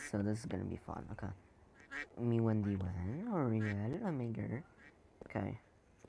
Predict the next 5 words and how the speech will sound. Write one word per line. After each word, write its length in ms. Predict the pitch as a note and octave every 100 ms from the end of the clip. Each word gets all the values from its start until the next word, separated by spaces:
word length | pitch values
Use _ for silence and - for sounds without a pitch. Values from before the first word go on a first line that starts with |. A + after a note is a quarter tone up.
| - - - - - - - - - - - - - - - - C4+
This 680 | F#3 F3 D3 C#3+ C#3 C3 C3+ - - - - - - - - - - - - - C#3+ - - - - - - - D3 -
is 260 | D3 C3 - -
easy. 480 | D3+ C#3+ C3+ A#2 B2
This 200 | C3 B2+
is 180 | B2+